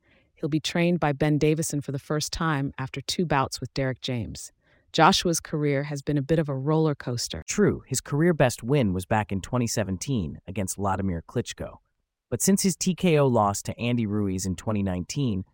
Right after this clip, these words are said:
Speaker 2: Joshua hasn't quite been the same. He managed to regain his titles in a rematch with Ruiz, but then suffered back-to-back decision losses to Usyk.
Speaker 1: And on the other side, we have Wilder,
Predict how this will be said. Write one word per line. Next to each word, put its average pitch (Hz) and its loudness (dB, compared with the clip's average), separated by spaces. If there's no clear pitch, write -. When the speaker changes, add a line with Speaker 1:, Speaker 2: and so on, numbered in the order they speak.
Speaker 2:
Joshua 147 2
hasn't 160 -4
quite - -2
been 95 -2
the 87 -2
same. - -8
He 131 -2
managed 160 4
to 143 -2
regain 127 2
his 127 2
titles 107 0
in 107 0
a 98 0
rematch 117 0
with - -10
Ruiz, 95 -2
but - -4
then 143 4
suffered 113 0
back-to-back 117 0
decision 98 -2
losses 73 -8
to 95 -8
Usyk. 110 -6
Speaker 1:
And 143 -4
on 143 2
the 147 4
other 196 6
side, 135 -2
we 147 -4
have 135 -4
Wilder, 139 0